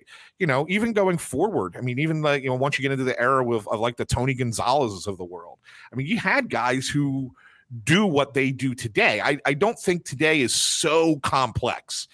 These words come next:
I think it's just, it's different, and it's m-, and, and it relies more on, uh, it relies more on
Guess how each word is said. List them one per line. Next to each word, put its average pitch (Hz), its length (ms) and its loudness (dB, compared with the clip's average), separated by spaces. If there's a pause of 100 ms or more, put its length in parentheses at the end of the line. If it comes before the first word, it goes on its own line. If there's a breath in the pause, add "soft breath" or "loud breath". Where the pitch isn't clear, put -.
(240 loud breath)
I 117 80 2
think 131 180 2
it's 135 140 -2
just, 120 300 -4 (140)
it's 135 180 -2
different, 120 680 0 (360 loud breath)
and 123 160 2
it's 120 220 0
m-, 143 240 0
and, 127 180 4
and 131 160 2
it 127 100 -4
relies 127 520 2
more 139 420 4
on, 117 560 2 (480 soft breath)
uh, 92 480 -4 (100)
it 123 140 -2
relies 131 420 2
more 131 320 2
on 113 380 2